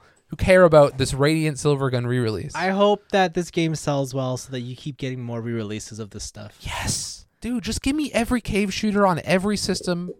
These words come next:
Speaker 1: forever.
Speaker 2: Y-, hey, I'm not saying it shouldn't happen. I'm just saying no one cares.
Speaker 1: You suck. All right? You're so, you're such a downer.
Speaker 2: No, I'm not.
Speaker 1: All right? And I need, I need a game that can lift up my spirits.
Speaker 2: Definitely not Radiant Silvergun.
Speaker 1: And who better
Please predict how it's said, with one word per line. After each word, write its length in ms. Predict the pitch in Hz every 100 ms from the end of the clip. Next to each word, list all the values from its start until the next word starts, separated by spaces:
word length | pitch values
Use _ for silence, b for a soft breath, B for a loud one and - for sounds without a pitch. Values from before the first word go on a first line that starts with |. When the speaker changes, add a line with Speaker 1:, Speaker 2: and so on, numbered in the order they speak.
| -
Speaker 1:
forever. 640 | 214 220 240 240 107 165 _ _ 107
Speaker 2:
Y-, 140 | 95 _ _ _ 117
hey, 240 | 180 160 - _ _ _ 123
I'm 160 | 143
not 240 | 180 180 -
saying 260 | 180 175
it 80 | 151
shouldn't 240 | - 165
happen. 340 | 147 170 101 92
I'm 120 | 110
just 180 | 123 -
saying 380 | 147 139 127 117
no 80 | 123
one 160 | 143
cares. 540 | 131 131 107 98 - _ _ -
Speaker 1:
You 180 | 123 214
suck. 400 | - - - - _ _ _ -
All 80 | 107
right? 180 | 160
You're 120 | 214 -
so, 320 | - 277 311
you're 80 | 165
such 220 | 262 269
a 40 |
downer. 640 | 254 127 - 117 151 101 - _ _
Speaker 2:
No, 220 | 123 208
I'm 100 | 113
not. 160 | 110 175
Speaker 1:
All 80 | 139
right? 300 | 180 240 -
And 80 | 156
I 60 |
need, 300 | 185 233 208 -
I 100 | 147
need 160 | 214 262
a 60 |
game 580 | 170 165 156 156 156 170 _ _ _ _
that 160 | 127 -
can 300 | 120 113 104 135 -
lift 240 | 175 190 185
up 100 | 151
my 120 | 123
spirits. 680 | - 92 76 - - - - - -
Speaker 2:
Definitely 300 | 156 220 202
not 220 | 196 165
Radiant 300 | 170 196 175
Silvergun. 420 | 185 190 147 117
Speaker 1:
And 120 | 131
who 260 | 143 269 294
better 640 | 202 208 165 117 113 139